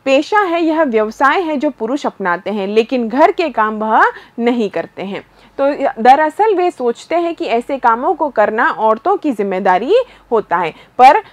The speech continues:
जब सिलाई कटाई से लेकर इन्हीं सारे कामों के लिए पैसे मिलते हैं तो पुरुष यही काम घर के बाहर करने लगते हैं। अधिकांश दर्जी या होटल के रसोइये जो हैं हमें कौन मिलते हैं?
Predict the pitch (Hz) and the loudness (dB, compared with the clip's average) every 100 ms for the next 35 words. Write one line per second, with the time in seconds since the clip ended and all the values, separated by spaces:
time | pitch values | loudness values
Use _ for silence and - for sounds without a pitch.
0 | - 226 269 - 269 262 277 427 440 254 | -6 0 0 -2 -2 2 4 2 0 2
1 | 247 247 - 254 220 208 - 214 - 262 | 2 0 -4 -4 -2 -4 2 0 0 -6
2 | 302 427 392 247 220 220 190 208 269 - | -4 -4 0 0 0 0 -2 0 -2 -2
3 | 240 202 220 320 - 240 285 440 453 320 | -4 -2 -2 -2 0 0 0 0 0 0
4 | 202 196 220 240 233 214 240 285 - 240 | -2 -4 -6 -4 -4 -4 -4 -6 -4 -4
5 | 247 381 311 208 220 220 208 196 247 202 | 0 0 2 0 -2 -4 -8 -6 -4 0
6 | 185 196 285 208 180 180 247 466 - - | 0 0 0 -2 -4 -4 -2 -2 -4 -14
7 | - 254 196 - 196 185 175 208 202 214 | -2 0 0 -4 -8 -4 -4 -4 0 2
8 | 254 381 - - 240 214 226 269 262 392 | 2 0 -6 -18 -12 0 2 2 2 2
9 | 415 370 262 220 277 302 269 214 214 - | 4 4 2 0 0 -2 -2 -2 -2 -4
10 | 226 226 330 294 247 247 277 254 226 240 | -4 -4 -4 -2 -2 -2 -2 -2 -4 -2
11 | 220 220 302 320 294 - 349 427 | 2 2 0 -6 -6 -4 -2 -2